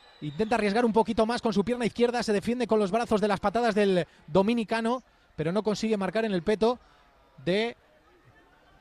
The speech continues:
El dominicano, que ahora mismo se defiende con su pierna izquierda. Y Jesús Tortosa, pues obviamente tiene que pasar a la ofensiva. Uno diecisiete para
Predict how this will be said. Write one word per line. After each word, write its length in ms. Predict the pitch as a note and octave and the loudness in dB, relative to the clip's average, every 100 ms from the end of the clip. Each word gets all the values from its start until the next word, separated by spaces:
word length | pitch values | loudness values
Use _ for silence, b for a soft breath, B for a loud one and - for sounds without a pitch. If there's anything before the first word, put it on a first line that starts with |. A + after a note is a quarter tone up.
| - _ _ _ _ _ _ - - - | -20 _ _ _ _ _ _ -20 -20 -16
El 220 | C#3+ D#3 | -8 -4
dominicano, 640 | D#3+ E3+ F3 F3 - A3 A3 | -2 0 0 0 0 0 0
que 100 | G#3+ | 0
ahora 160 | G#3+ | 0
mismo 320 | G3 G#3+ A#3 A3 | 0 0 0 2
se 140 | G#3 | 0
defiende 440 | F#3 - A3+ A#3 | -2 -2 -2 -2
con 160 | G#3 G3+ | 0 0
su 140 | F#3 F3 | 0 0
pierna 340 | G#3 A3+ G#3 | 0 0 -2
izquierda. 580 | F3 - A#3 A#3+ A#3+ B3 b b b _ - | -4 0 0 2 0 -2 b b b _ -12
Y 100 | D3 | -4
Jesús 300 | D#3+ E3+ F3+ | 0 0 2
Tortosa, 400 | G3 F#3 G3 G#3 | 0 0 -2 -2
pues 200 | D#3+ - | -2 -2
obviamente 440 | D#3+ F#3 G#3 F#3+ | -2 -2 -2 -2
tiene 180 | F3+ F#3 | -2 -4
que 80 | F#3 | -2
pasar 280 | F3 F#3+ F#3 | -2 -2 0
a 40 | |
la 60 | F3+ | 2
ofensiva. 460 | F3+ D#3+ D3+ C#3+ | 0 0 0 4
Uno 200 | F#3 C4+ | 4 4
diecisiete 600 | C4+ B3 A#3 G3+ C4+ C#4+ | 0 -2 -2 0 2 2
para 300 | C4+ B3 A3 | 2 2 2